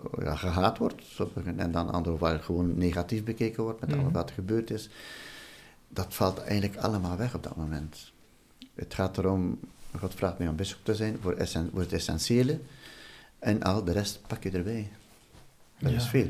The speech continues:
Speaker 1: maar <laughs>
Speaker 2: Ja, ja, ja, ja, ja. En stelt u dan ook al de vraag, eh, waarom God vroeg of u hier bisschop wilde worden?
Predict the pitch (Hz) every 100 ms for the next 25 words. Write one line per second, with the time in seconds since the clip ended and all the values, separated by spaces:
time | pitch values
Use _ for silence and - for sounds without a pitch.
0 | - - 85 - - 151 - - 143 143
1 | 139 135 131 131 - 156 151 151 151 185
2 | 185 175 165 165 160 147 135 156 156 160
3 | - 147 69 139 - - - - - -
4 | - 135 135 143 165 156 127 - - -
5 | - 127 - - - - - 135 - 156
6 | 131 - 135 127 127 131 123 175 - 135
7 | 107 104 101 101